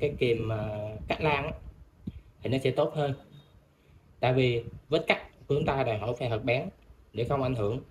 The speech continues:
không ảnh hưởng đến cây phần ngọn và không ảnh hưởng đến cây ở phần dưới. Thì hiện tại thì mình, ờ,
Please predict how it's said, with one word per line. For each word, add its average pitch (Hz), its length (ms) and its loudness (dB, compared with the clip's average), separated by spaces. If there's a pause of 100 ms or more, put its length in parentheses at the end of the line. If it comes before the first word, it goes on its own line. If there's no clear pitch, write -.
(1000)
không 139 140 2
ảnh 139 120 0
hưởng 117 160 2
đến 147 200 0
cây 147 240 4 (680)
phần 113 140 0
ngọn 107 280 -2 (140)
và 104 100 -4
không 131 140 -2
ảnh 135 120 2
hưởng 113 140 0
đến 143 180 0
cây 139 160 0
ở 101 160 -8
phần 104 160 -4
dưới. 135 240 4 (2000)
Thì 113 100 2
hiện 117 200 2
tại 113 200 -2
thì 123 140 2
mình, 117 240 2
ờ, 110 560 0